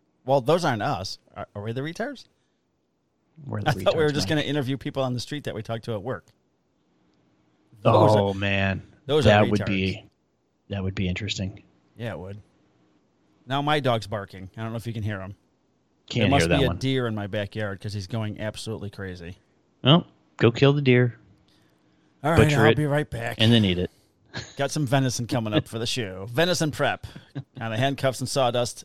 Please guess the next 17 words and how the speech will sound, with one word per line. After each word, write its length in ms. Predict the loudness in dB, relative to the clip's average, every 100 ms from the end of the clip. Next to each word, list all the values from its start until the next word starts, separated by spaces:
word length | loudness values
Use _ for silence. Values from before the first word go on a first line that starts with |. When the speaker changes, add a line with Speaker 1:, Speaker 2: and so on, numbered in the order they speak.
| -4
Speaker 1:
and 240 | -2 -2
Cooking 340 | -4 -6 -6 -6
Show 420 | -6 -6 -6 -10 _ _ _ _ _ _ _ _ -10
next. 500 | -8 -8 -10 -14 -20 _ _ _ _ _ _ _ _ _ -2
All 60 | 0
right, 220 | 2 -2 _ -6
we're 140 | 2
out. 240 | 4 4 0
Speaker 2:
Ah. 240 | -8 -12 -20 _ _
Speaker 1:
See 220 | -8 -4
you 100 | -2
on 80 | -2
the 60 | -2
other 120 | -2
side, 300 | 0 2 2
my 100 | -2
brother. 360 | -4 -4 -6